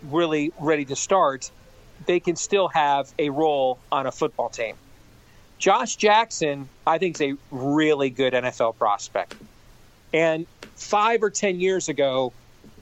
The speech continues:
I think it's possible he could have been a top ten overall pick because when you're running in the, uh, when you can ru-, hit the, the four fives at his size and with his ball, uh, ball skills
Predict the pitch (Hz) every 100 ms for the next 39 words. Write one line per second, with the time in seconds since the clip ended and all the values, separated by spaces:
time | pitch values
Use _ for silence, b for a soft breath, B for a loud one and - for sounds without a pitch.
0 | - 175 - 175 170 - - 175 160 -
1 | 147 147 147 165 165 165 151 139 139 131
2 | 139 - - 131 - 147 - - - 151
3 | 139 131 - 139 131 123 110 - 151 -
4 | - - - - - - - 151 - 170
5 | 156 156 147 - - - - - - 147
6 | 165 208 196 185 185 175 175 - 151 147
7 | 147 - 151 156 147 151 190 - 214 180
8 | 180 151 180 - 160 160 143 160 - 170
9 | 160 - 156 139 131 131 - 139 160 175
10 | - 208 196 123 98 - - - - -
11 | - - - 147 147 147 165 151 131 160
12 | 165 160 165 170 - - 143 143 135 135
13 | - - - 170 160 175 - - 139 123
14 | 123 -